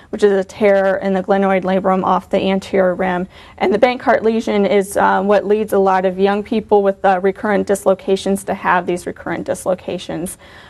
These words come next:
Um, also, uh, complications are fractures. Uh, fifteen percent of anterior dislocations are, are associated with a, uh, greater tuberosity,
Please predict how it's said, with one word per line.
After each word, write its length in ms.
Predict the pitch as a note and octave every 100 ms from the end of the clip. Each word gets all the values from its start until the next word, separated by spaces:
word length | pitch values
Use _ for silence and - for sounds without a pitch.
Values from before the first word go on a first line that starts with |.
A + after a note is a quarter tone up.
| - -
Um, 500 | G3+ F#3+ F#3 F3+ F#3 - -
also, 680 | G3+ G3+ - G#3 G3 F#3+ F#3+
uh, 220 | G3 F#3
complications 720 | - G#3+ G#3 G3+ G#3 G3 G3+
are 100 | F#3+
fractures. 960 | - A3 G#3 G#3+ - A3+ A3 G#3+ - - - -
Uh, 260 | - G3+ G3
fifteen 400 | G3 A#3 A3+ A3
percent 360 | G3+ G3 G#3 F#3+
of 80 | F#3
anterior 580 | G3 F#3+ G#3+ G3 F#3 F3+ -
dislocations 1040 | G3+ G3 G3+ G3 A3 G3 - G3+ F#3+ F3+ - -
are, 160 | G3 - -
are 140 | G3+
associated 420 | G3 G3+ F#3+ G3
with 220 | F#3 F3+ -
a, 260 | F#3+ F#3 F3+
uh, 200 | F3+ E3+
greater 280 | - G#3+ G3+
tuberosity, 720 | G#3 G3+ F#3 F#3 - G#3